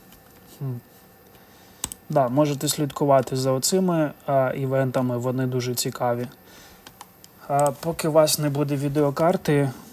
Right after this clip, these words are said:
батарейки ось оцієї у вас теж не буде, але надалі їх треба, знову ж таки, граючи в ігри або купуючи в магазині, вигравати, бо без них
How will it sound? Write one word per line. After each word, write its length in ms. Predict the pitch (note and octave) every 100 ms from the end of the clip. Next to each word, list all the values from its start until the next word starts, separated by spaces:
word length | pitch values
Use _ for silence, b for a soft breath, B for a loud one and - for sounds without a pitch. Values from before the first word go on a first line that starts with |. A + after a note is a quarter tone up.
| -
батарейки 840 | C3+ C3 C#3 B2+ C#3+ C#3+ F3 F3+
ось 240 | C#3 C3+ -
оцієї 340 | B2 - C3+
у 20 |
вас 220 | B2+ B2 -
теж 220 | C#3+ D3
не 140 | E3+
буде, 340 | E3+ F3+ F#3 G3+ B B B -
але 220 | C#3 C#3
надалі 420 | C3+ C3+ C#3+ D#3+
їх 120 | C#3
треба, 340 | - C#3+ C#3 C3
знову 260 | C3+ C3+
ж 80 | B2+
таки, 220 | B2+ B2+
граючи 460 | C3 C3 B2+ - B2+
в 40 |
ігри 300 | C3 D3+ C3+
або 180 | B2 B2
купуючи 520 | B2 A#2+ C3 B2 C3
в 80 | B2
магазині, 520 | B2 B2+ B2 C3 C#3
вигравати, 640 | B2 B2 B2+ A#2 A#2+ B2+ E3+
бо 160 | C#3
без 200 | B2+ A#2+
них 380 | B2+ C#3+ - -